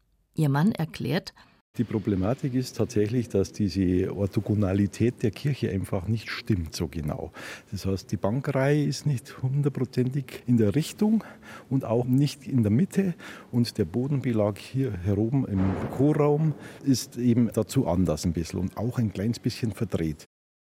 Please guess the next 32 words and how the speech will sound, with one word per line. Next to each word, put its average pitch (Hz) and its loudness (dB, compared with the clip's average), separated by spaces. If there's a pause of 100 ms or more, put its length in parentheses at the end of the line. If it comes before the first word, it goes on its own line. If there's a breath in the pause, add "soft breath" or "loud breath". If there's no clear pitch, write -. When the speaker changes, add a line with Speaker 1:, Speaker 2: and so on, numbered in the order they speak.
(140)
Speaker 1:
Pfarrer 127 -2
Josef 123 -4
Feck, - -8 (300)
der 107 -6
sich - -10
die - -10
Aufregung 139 -6
um 117 -6
die - -8
Ankunft - -4
des - -8
Altars 143 -4
in 127 -4
seiner 117 -4
Kirche 165 -4
nicht 156 -2
entgehen 160 2
lassen 151 -4
will, 170 -2 (580 loud breath)
erklärt 202 0
derweil, 170 2 (500 loud breath)
was 175 0
sich - -4 (400 loud breath)
unter 226 4
dem 151 2
eigens 156 -2
neu 151 0
verlegten 156 -4
Betonfundament 147 0
im 151 -2
Altarraum 143 2
verbirgt. - -6